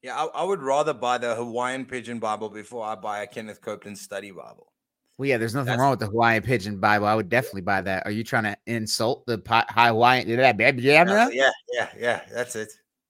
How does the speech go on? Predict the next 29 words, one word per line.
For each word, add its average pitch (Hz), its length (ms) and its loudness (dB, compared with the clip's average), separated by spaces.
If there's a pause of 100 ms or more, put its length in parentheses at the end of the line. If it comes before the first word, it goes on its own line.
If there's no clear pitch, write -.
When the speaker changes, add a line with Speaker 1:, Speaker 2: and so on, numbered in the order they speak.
(160)
Speaker 1:
Choose 330 320 10
your 277 220 8
words 254 260 8
carefully, 214 520 8
brother. 240 480 8 (720)
Speaker 2:
I 160 120 10
Speaker 1:
Yeah, 175 140 10
Speaker 2:
would 254 120 12
Speaker 1:
no, 196 60 0
Speaker 2:
look 196 180 8
up 175 140 8
Speaker 1:
that 156 100 4
Speaker 2:
a 139 40 -8
Joel 175 280 8
Osteen 175 460 4
Study 147 320 2
Bible, 139 300 4
but 139 100 4
I 151 60 8
doubt 147 240 8
he 139 80 0
even 131 160 -4
has 123 280 0
that, 107 220 -2
to 95 60 -16
be 104 100 -4
honest 92 260 -10
with 95 160 -14
you. 85 200 -14